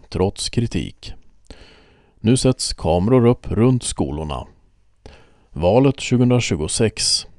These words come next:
Lång S-lista med både nya och gamla namn. Bokbussen ska rulla till fler platser.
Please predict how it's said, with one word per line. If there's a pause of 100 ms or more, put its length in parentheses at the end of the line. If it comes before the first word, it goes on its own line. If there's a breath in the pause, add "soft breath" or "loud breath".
Lång
S-lista (100)
med
både
nya
och
gamla
namn. (1160 soft breath)
Bokbussen
ska
rulla
till
fler
platser.